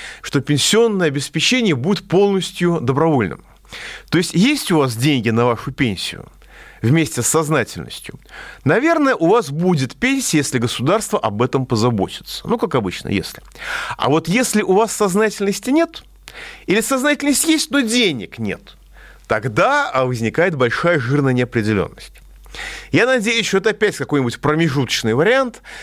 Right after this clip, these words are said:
Там есть слова «пенсионные», «гарантированные» в названии. Поэтому мы все-таки дождемся окончательного решения. Но пока возникает ощущение, что, в общем-то, э, правительство Российской Федерации действительно живет на другой какой-то планете,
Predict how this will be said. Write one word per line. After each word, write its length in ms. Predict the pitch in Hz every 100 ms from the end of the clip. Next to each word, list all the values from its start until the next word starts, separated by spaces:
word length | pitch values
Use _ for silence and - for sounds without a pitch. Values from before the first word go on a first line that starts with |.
| -
Там 200 | - 147
есть 160 | 131 113
слова 260 | 127 113 101
«пенсионные», 640 | 104 - 233 269 226 123
«гарантированные» 720 | 104 120 135 262 233 202 180
в 40 | 165
названии. 640 | 165 165 170 160 147 139 - - - -
Поэтому 480 | 156 233 240 196 185
мы 160 | 156 226
все-таки 360 | - 185 165
дождемся 600 | 139 151 147 220 226 -
окончательного 720 | 180 - 190 196 180 120 90 82
решения. 540 | 87 - 67 50 - - - - - -
Но 160 | 139 185
пока 600 | - 247 247 330 320 320 - - -
возникает 520 | 110 120 165 214 208
ощущение, 680 | 170 - 202 - 294 294 254
что, 520 | 127 - - 170 165 165 - - - -
в 100 | 127
общем-то, 1500 | 226 - 214 180 202 180 - 139 131 131 127 127 120 117 110
э, 40 |
правительство 400 | - 151 - 123
Российской 380 | 123 139 120 -
Федерации 400 | 135 196 214 147
действительно 600 | 127 - 180 202 202 135
живет 400 | 107 127 151 - - - -
на 120 | 120
другой 400 | 135 160 147 127
какой-то 340 | 92 - 90 -
планете, 600 | 104 135 233 226 110